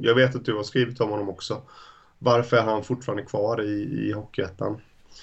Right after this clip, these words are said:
Ehm, riktigt bra och man ser det inte i statistiken, men man ser det när man tittar på matcherna. Han, han ligger rätt i banan.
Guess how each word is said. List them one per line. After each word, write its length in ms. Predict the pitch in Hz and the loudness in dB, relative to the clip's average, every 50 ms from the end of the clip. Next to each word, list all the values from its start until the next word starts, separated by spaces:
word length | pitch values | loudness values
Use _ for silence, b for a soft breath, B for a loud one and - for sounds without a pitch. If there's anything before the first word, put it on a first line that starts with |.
| b b b b b b | b b b b b b
Ehm, 680 | - 98 113 110 110 107 104 104 101 101 101 101 98 95 95 - - - - - _ - _ - | -8 -4 -2 0 0 2 4 6 6 6 4 2 0 -4 -8 -16 -20 -20 -20 -20 _ -20 _ -6
riktigt 440 | 120 120 135 135 135 135 131 120 120 | 2 4 4 4 6 4 2 2 6
bra 320 | 131 135 127 120 117 113 | 6 8 10 10 10 10
och 320 | 113 110 110 110 110 - - | 8 6 4 2 0 -2 -6
man 280 | 82 101 117 127 139 | -6 2 4 4 4
ser 320 | 135 - - 190 175 151 147 | 4 2 4 6 6 8 8
det 60 | 165 | 6
inte 160 | 175 170 160 | 4 2 0
i 40 | 143 | -4
statistiken, 960 | - - 147 139 - 151 - - - 156 139 127 123 131 - - 131 139 151 | -2 -2 -2 -2 -2 -4 -4 0 0 2 2 2 0 0 2 4 4 4 4
men 400 | 147 135 131 135 135 135 135 135 | 4 2 2 4 2 2 0 0
man 140 | 139 135 135 | 0 0 0
ser 360 | 135 - - 156 135 123 117 | 0 0 -2 0 2 2 2
det 100 | 117 127 | 2 0
när 120 | 123 135 135 | 0 0 0
man 120 | 127 127 | 0 -2
tittar 260 | 131 151 143 - 123 120 | -4 -6 -6 -6 -6 -4
på 100 | - 131 | -2 -2
matcherna. 460 | 127 131 131 127 - - 120 113 120 | -2 0 -2 -2 -4 -2 0 2 4
Han, 320 | 127 127 123 127 123 127 b b b b b b b b b b b b b b | 4 4 4 2 0 -4 b b b b b b b b b b b b b b
han 240 | _ - 131 135 135 | _ 6 8 8 8
ligger 260 | 135 139 131 123 139 | 8 6 6 6 6
rätt 220 | 135 135 127 131 - | 6 6 4 4 2
i 40 | 135 | 4
banan. 560 | 131 131 127 127 123 117 110 110 113 117 127 | 8 8 8 8 6 2 0 0 -2 -2 -4